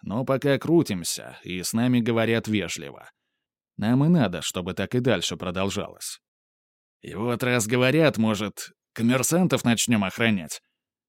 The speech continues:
Если под нашей охраной будут, к ним не полезут, да и к нам тоже. У нас же пушки и знакомства. А то время такое, неспокойное. За личную охрану многие захотят заплатить. Мы же тогда планировали это в самом начале».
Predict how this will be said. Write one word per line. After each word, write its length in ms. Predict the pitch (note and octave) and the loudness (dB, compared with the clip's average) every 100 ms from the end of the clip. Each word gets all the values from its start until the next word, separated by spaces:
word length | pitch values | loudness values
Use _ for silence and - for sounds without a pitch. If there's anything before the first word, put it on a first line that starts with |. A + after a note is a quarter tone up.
| _ | _
Если 380 | - G#2+ B2+ C#3+ | -10 -4 -2 0
под 200 | C#3 C#3 | 0 0
нашей 380 | D3+ C3+ C#3 C3 | 2 2 4 2
охраной 460 | A#2+ C#3+ D#3+ C3+ | 2 0 2 4
будут, 420 | A2+ C3 A2 G2 - | 4 4 2 0 -6
к 140 | - | -2
ним 180 | A2+ C3 | 0 2
не 80 | C3 | 2
полезут, 720 | C3+ B2 D3 C3 G2 - - | 2 2 2 0 -2 -10 -18
да 160 | _ C3 | _ 0
и 120 | C#3 | 2
к 60 | C3+ | 2
нам 240 | D3+ E3 | 2 4
тоже. 460 | C#3 C3 F#2 D#2 F#2 _ | 4 2 2 -10 -18 _
У 100 | - | -6
нас 180 | A#2 C#3 | -2 0
же 200 | G#2+ C3+ | 2 2
пушки 380 | C3+ E3+ E3 C3 | 2 0 0 0
и 80 | B2+ | 0
знакомства. 760 | A2 C3+ D3+ D#3+ B2+ - D#2+ - _ _ _ _ _ _ | 2 2 2 2 2 -4 -12 -18 _ _ _ _ _ _
А 80 | |
то 400 | - A2 A#2 A#2 | -10 -2 2 2
время 340 | A#2 C3 C#3 C3 | 2 2 2 2
такое, 560 | C3+ A#2+ C3+ C3+ G#2 | 0 0 2 4 2
неспокойное. 880 | F#2+ G#2 - A#2 - D3+ C3 G2+ D2+ _ _ _ _ | 2 -2 0 -4 2 4 6 2 -4 _ _ _ _
За 180 | - A#2 | -4 0
личную 540 | C#3+ D3 - C#3+ C3+ | 2 0 2 4 4
охрану 400 | B2 C#3 D#3 C3+ | 2 2 4 6
многие 440 | A#2+ C3+ C3+ C#3 C3 | 6 4 2 0 0
захотят 540 | B2+ C3 B2 B2+ B2+ | 0 0 0 0 0
заплатить. 680 | A#2+ C#3 C#3+ B2+ G2+ F2 - _ _ _ _ _ _ | -2 2 2 2 -6 -12 -16 _ _ _ _ _ _
Мы 160 | _ A2+ | _ -6
же 160 | C#3 D#3+ | -2 2
тогда 400 | D#3+ C#3 E3 C#3 | 2 4 4 4
планировали 640 | D#3 F#3 G3 B2 G#2+ G#2 | 4 6 6 6 4 2
это 360 | G2 E2 D#2+ D#2 | 2 -2 -10 -6
в 60 | |
самом 300 | - C3 A#2 | 2 4 6
начале». 520 | B2+ C#3+ A#2 D2 G1+ | 4 2 -2 -4 -14